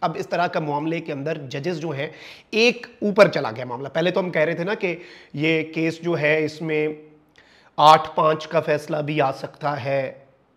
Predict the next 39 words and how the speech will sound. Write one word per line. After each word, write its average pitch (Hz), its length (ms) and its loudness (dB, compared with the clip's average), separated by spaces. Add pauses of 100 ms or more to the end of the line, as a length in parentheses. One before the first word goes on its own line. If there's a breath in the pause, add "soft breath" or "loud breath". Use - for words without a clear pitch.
(140)
और, 113 440 -4
अ, 113 180 -8
कुछ 143 300 -8
लोग 143 160 -6
कह 131 120 -6
रहे 127 120 -8
थे 123 220 -10
कि, 117 380 -12 (560 soft breath)
अ, 117 280 -4
नौ 131 320 0
चार 151 340 0
का 160 140 -2
फैसला 151 380 -2
आ 147 40 2
सकता 143 260 -8
है, - 80 -8
कुछ 135 180 -14
दस 139 260 -10
तीन 156 180 -8
की 165 120 -10
बात 143 260 -6
कर 143 100 -8
रहे 139 100 -8
थे 151 120 -8
और 143 80 -6
ये 151 160 -6
जो 151 180 -10
मेजॉरिटी 143 520 -6
थी 156 120 -10
ये 143 140 -8
काजी 143 280 -10
साहब 151 260 -8
के 160 60 -10
हवाले 143 220 -8
से 143 120 -14
कही 139 180 -10
जा 135 160 -8
रही 127 120 -10
थी। 127 200 -18